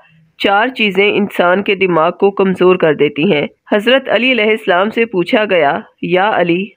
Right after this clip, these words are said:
वो कौन सी आदतें हैं जो इंसान के दिमाग को कमज़ोर करती हैं?" तो हज़रत अली अलैहिस्सलाम ने फरमाया,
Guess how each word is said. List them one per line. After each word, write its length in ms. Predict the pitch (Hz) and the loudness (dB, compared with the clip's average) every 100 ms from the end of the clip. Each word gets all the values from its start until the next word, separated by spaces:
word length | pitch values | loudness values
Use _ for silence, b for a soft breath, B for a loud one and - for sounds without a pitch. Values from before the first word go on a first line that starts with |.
| - | -4
वो 80 | 220 | -4
कौन 300 | 233 220 254 | 0 2 2
सी 180 | 262 262 | 2 0
आदतें 460 | 185 180 - 226 | 0 -2 -2 0
हैं 240 | 269 196 196 | 2 2 2
जो 160 | 208 | 0
इंसान 480 | - 196 - 180 185 | 0 0 0 0 0
के 140 | 190 202 | -2 0
दिमाग 380 | 180 156 143 | 0 2 0
को 160 | - 196 | 0 -2
कमज़ोर 460 | - 190 - 165 160 | -2 -2 0 -2 0
करती 380 | 151 123 156 | -2 0 0
हैं?" 180 | 185 147 - _ 185 | 0 0 -6 _ 0
तो 100 | 233 | 2
हज़रत 360 | 175 180 180 | 2 0 2
अली 180 | 175 180 | 0 2
अलैहिस्सलाम 540 | 175 170 175 - 156 | 2 0 0 0 0
ने 160 | 175 175 | 0 0
फरमाया, 540 | 175 160 156 147 185 | 0 0 0 0 -2